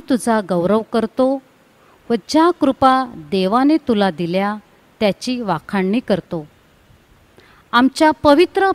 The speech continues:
पित्याच्या महान सोबत्या, आम्ही नम्रतेने तुला वंदन करावयास आलो आहोत.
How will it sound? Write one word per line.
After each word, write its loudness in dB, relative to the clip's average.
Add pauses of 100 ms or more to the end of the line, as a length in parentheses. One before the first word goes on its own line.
पित्याच्या -2
महान -2
सोबत्या, -4 (840)
आम्ही 0
नम्रतेने 6
तुला -2
वंदन -2
करावयास -2
आलो -2
आहोत. 0